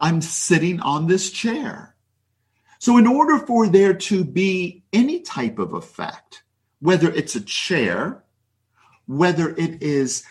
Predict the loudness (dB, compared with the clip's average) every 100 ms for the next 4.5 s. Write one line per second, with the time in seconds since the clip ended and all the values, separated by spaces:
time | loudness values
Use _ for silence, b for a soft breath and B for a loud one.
0 | B -2 -2 -2 -4 0 0 0 -4 -8
1 | -4 -4 -2 0 0 0 -4 -6 -10 -10
2 | -8 -4 -2 -4 -8 -6 -4 -6 -8 -6
3 | -6 -6 -8 -10 -14 -16 b b b _
4 | 0 2 2 0 -6